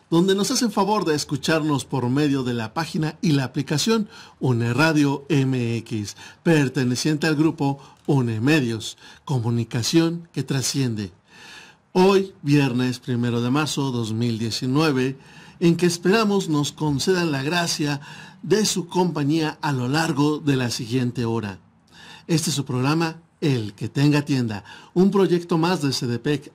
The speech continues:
A C con la finalidad de brindarles información, apoyo y una pizca, ¿por qué no?, de buen humor para iniciar este viernes como se debe.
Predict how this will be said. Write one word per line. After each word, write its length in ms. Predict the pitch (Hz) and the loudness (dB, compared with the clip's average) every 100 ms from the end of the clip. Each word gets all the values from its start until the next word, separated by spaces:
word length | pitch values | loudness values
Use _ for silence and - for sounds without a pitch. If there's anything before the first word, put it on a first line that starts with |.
| - | -4
A 180 | 135 | -4
C 360 | 131 - 147 170 - - _ | -2 -2 0 -2 -8 -20 _
con 160 | 165 | 4
la 120 | 156 156 | 4 2
finalidad 600 | 170 170 175 175 214 214 | 2 2 2 2 2 2
de 120 | 165 | 0
brindarles 640 | 131 127 143 143 131 - - | 2 0 0 0 -4 -6 -10
información, 760 | 247 - 156 135 - 135 139 143 - - | -10 -2 0 0 0 0 0 -2 -10 -6
apoyo 580 | 143 143 170 156 147 160 - - | -6 0 2 4 2 -2 -12 -10
y 100 | 143 | 0
una 260 | 147 165 151 | 2 4 0
pizca, 480 | 196 180 - 185 196 - _ _ _ | -2 -4 -2 -2 -2 -8 _ _ _
¿por 220 | 117 104 | -10 -10
qué 220 | 123 107 | -8 -4
no?, 260 | 117 160 175 | 0 0 0
de 160 | 143 | -2
buen 260 | 117 135 165 | 0 2 4
humor 300 | 151 156 180 - - | 4 2 -2 -6 -18
para 540 | - 147 139 139 151 - | -4 0 2 0 -2 -6
iniciar 640 | 131 127 117 - 160 143 - | -2 -2 -2 0 0 -2 -4
este 260 | 151 - 120 | -8 -6 0
viernes 480 | 160 196 196 196 - - _ | 0 2 0 -4 -10 -20 _
como 260 | 143 127 120 | -2 0 0
se 200 | - 113 | -2 -4
debe. 360 | 127 113 101 | -2 -4 -6